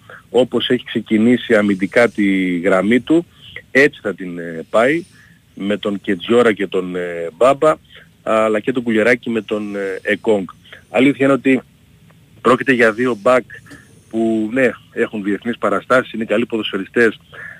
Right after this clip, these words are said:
αλλά από το κέντρο και μπροστά και κοντά στην αντίπαλη περιοχή είναι αρκετά αδύναμοι και λέμε συνέχεια για τον Κετζιόρα, α,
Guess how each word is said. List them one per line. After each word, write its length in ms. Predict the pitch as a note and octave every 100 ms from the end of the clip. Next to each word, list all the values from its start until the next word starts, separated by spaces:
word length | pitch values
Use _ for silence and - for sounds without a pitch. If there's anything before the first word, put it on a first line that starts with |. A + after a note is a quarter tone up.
| _ _
αλλά 840 | - G#2 G#2 G#2 G#2 G2+ G2 F#2+ F#2+
από 200 | F2 G#2
το 180 | G#2 G2
κέντρο 340 | - C3 A2+ A2
και 140 | G#2
μπροστά 680 | F#2+ F#2+ - - A#2+ A2 F2+ _ - - - -
και 80 | -
κοντά 420 | - G2 F#2+ B2
στην 120 | A2+
αντίπαλη 280 | A2+ A2+ G#2+
περιοχή 540 | G#2 G2+ G2 A#2+ A#2 G2+ - -
είναι 140 | B2 C3
αρκετά 400 | B2 G2+ C#3 C#3
αδύναμοι 540 | G#2 G#2+ F#2+ F#2 A2 - - - -
και 120 | G2+
λέμε 200 | A2+ B2
συνέχεια 320 | - A#2 B2+
για 80 | A2+
τον 120 | G#2+
Κετζιόρα, 540 | G2 F#2 A2+ A#2 G#2+ - - - - - -
α, 320 | B1+ C2+